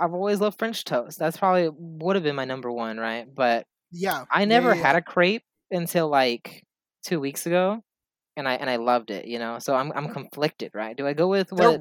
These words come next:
Speaker 2: really fucking good. They are, I will
Speaker 1: Exactly, I
Speaker 2: freely
Speaker 1: love
Speaker 2: admit
Speaker 1: them.
Speaker 2: that f-, crepes are fucking great.
Speaker 1: Right?
Speaker 2: So
Speaker 1: L-, like, I never had a crepe until two weeks ago, right? And, you
Speaker 2: Yeah.
Speaker 1: know,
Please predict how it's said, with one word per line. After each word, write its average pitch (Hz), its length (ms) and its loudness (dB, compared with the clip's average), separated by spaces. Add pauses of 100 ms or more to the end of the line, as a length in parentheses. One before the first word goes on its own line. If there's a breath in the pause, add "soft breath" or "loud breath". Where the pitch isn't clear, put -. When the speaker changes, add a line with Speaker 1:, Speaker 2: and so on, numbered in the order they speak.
(120)
Speaker 2:
really 196 380 4
fucking 180 400 0
good. 143 320 -8 (100)
They 185 160 0
are, 202 80 2
I 151 300 4
will 180 160 -4
Speaker 1:
Exactly, - 80 -4
I 233 180 0
Speaker 2:
freely 233 180 -2
Speaker 1:
love 220 100 4
Speaker 2:
admit 185 280 2
Speaker 1:
them. 160 120 -6
Speaker 2:
that - 20 -14
f-, - 240 -14
crepes 202 320 2
are 156 80 -2
fucking 165 380 -2
great. 139 280 -12 (340)
Speaker 1:
Right? 147 200 4
Speaker 2:
So 143 340 -2
Speaker 1:
L-, 170 140 -12
like, 160 220 0
I 151 100 2
never 180 180 2
had 175 180 6
a 170 40 2
crepe 156 260 0
until 147 240 -4
two 143 180 -8
weeks 160 220 -6
ago, 113 240 -2
right? 117 380 -2
And, 127 280 -6 (300)
you 143 140 -8
Speaker 2:
Yeah. 208 140 2
Speaker 1:
know, 120 180 -4